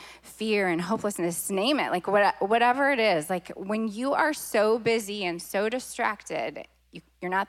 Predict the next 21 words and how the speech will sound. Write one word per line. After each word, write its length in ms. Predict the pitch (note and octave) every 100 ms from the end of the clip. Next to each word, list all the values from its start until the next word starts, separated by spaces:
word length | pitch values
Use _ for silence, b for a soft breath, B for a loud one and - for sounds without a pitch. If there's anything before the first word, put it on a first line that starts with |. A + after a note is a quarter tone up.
| -
thinking, 500 | A#3+ - G#3 F#3+ F#3+ B B B B _ _ _ _ _
you're 80 | G3+
not 160 | G3 -
focusing, 840 | G3+ G#3 G#3 - G3 F#3 F3+ F3+ _ _ _ _ _ _ _ _ _ -
you're 120 | G3+
just 200 | G3+ -
kind 180 | A3+ G#3
of 100 | F#3+
going 340 | F#3 F3+ F3
on 140 | E3 E3+
autopilot, 720 | E3 F3 G3+ - B3+ C4+ C4
that's 260 | C4 - D#4
when 80 |
all 100 | D4+
the 140 | B3+ F#3 F#3+
ick 140 | -
starts 400 | - F3+ D#3+ -
to 100 | -
creep 320 | - F#3+ F3+
in. 280 | F3+ E3+ E3+
And 300 | - - F#3